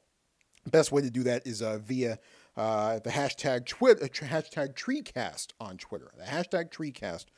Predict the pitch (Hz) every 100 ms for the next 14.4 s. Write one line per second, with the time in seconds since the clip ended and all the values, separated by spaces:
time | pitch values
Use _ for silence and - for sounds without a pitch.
0 | - - - 104 98 98 - - 90 120
1 | 180 151 - 185 170 143 131 202 208 202
2 | - - - 160 208 208 202 214 214 208
3 | 196 180 - 208 196 190 175 151 - 214
4 | 233 214 226 226 226 - - - 135 214
5 | 202 160 156 - 196 220 180 180 - 156
6 | 185 220 - 196 170 156 - 165 185 196
7 | - _ _ _ _ _ 107 110 226 185
8 | 180 - 143 131 - 180 214 160 147 -
9 | 123 123 - 135 123 123 - - 185 190
10 | - 165 151 143 131 _ _ - - 196
11 | 175 - 170 156 - _ - 151 175 151
12 | 165 156 147 - _ - - 202 208 175
13 | 156 147 143 - - 135 196 180 165 151
14 | 127 165 143 127